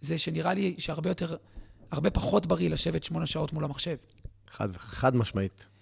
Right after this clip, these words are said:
Speaker 2: מסכים.
Speaker 1: ובחירות לא טובות של אורח חיים, אה, הם מאוד מאוד לא בריאות. אנחנו, אנחנו יודעים שה-,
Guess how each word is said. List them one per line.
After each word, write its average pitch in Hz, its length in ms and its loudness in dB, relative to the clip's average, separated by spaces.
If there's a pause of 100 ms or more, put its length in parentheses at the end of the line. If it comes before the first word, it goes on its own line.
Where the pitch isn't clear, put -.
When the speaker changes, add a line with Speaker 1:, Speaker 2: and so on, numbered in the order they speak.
(140)
Speaker 2:
מסכים. - 340 -8
Speaker 1:
ובחירות 160 1500 2
לא 165 460 2
טובות 160 640 0
של 160 600 2 (520)
אורח 196 440 4
חיים, 165 480 2 (960)
אה, 160 600 0 (220)
הם 165 300 -2
מאוד 170 560 0
מאוד 170 220 -2
לא 170 60 0
בריאות. 175 340 0
אנחנו, 151 240 -4 (140)
אנחנו 151 260 -4
יודעים 190 200 0
שה-, 160 360 -2